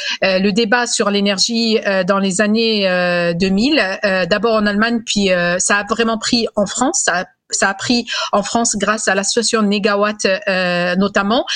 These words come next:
et grâce au scénario qu'ils ont développé. Mais aujourd'hui, la sobriété revient,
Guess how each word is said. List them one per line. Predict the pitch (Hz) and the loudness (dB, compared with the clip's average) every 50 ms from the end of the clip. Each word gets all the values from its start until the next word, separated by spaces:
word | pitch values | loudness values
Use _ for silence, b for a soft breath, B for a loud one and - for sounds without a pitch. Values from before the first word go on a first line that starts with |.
| B B - | B B -2
et | 202 | -2
grâce | 208 208 226 240 - | 0 0 -2 0 0
au | 226 | -2
scénario | - - 226 220 208 208 214 233 233 | 0 2 2 2 2 2 2 0 0
qu'ils | 226 - 208 190 190 | 0 0 0 0 2
ont | 202 190 190 185 185 196 | 2 2 2 0 0 0
développé. | 208 185 208 196 196 202 196 196 - 254 311 359 B B B B B B | 0 0 0 2 2 0 0 2 0 0 0 0 B B B B B B
Mais | 214 226 | 2 2
aujourd'hui, | 226 233 277 262 233 262 294 339 | 4 2 2 0 2 0 0 0
la | 320 262 233 | 0 0 0
sobriété | - - 254 233 233 226 240 233 220 269 277 269 | 0 -2 0 0 0 0 0 0 0 0 0 0
revient, | 233 214 202 247 269 254 220 240 240 302 302 | 0 2 2 2 2 2 -2 0 2 2 2